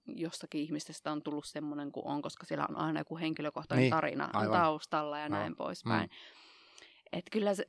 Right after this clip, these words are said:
Speaker 1: kyllä se on sitä. Mä en, mä en varmaan oo mitenkään erityisen lukutoukka ollut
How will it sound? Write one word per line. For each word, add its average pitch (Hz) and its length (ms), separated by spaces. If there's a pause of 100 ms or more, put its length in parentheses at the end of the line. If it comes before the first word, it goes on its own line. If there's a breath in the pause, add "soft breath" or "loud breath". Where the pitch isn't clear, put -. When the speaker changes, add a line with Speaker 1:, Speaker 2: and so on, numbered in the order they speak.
Speaker 1:
kyllä 254 160
se 269 140
on 220 120
sitä. 160 560 (140)
Mä 180 260
en, 202 100 (760)
mä 208 160
en 220 100
varmaan 233 460
oo 190 260
mitenkään 185 640
erityisen 175 680
lukutoukka 180 1040
ollut 147 180